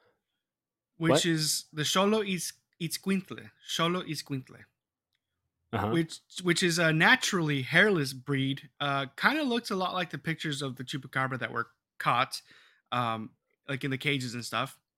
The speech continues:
Speaker 2: Is that, like,
Speaker 1: in Tejas.
Speaker 2: is that, uh, like, Mayan?
Speaker 1: Aztec.
Speaker 2: Aztec.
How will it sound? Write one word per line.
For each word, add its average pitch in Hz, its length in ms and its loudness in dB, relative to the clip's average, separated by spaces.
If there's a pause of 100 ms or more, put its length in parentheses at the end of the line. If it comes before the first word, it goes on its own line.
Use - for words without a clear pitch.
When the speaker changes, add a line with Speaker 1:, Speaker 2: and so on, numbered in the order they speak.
(180)
Speaker 2:
Is 113 80 -6
that, 165 220 2
like, 123 360 0
Speaker 1:
in 147 140 -4
Tejas. 147 520 -2 (360)
Speaker 2:
is 117 60 -2
that, 143 180 2 (140)
uh, 85 560 -4
like, 80 180 -10
Mayan? 151 400 -4 (380)
Speaker 1:
Aztec. - 420 -8 (440)
Speaker 2:
Aztec. 95 520 -6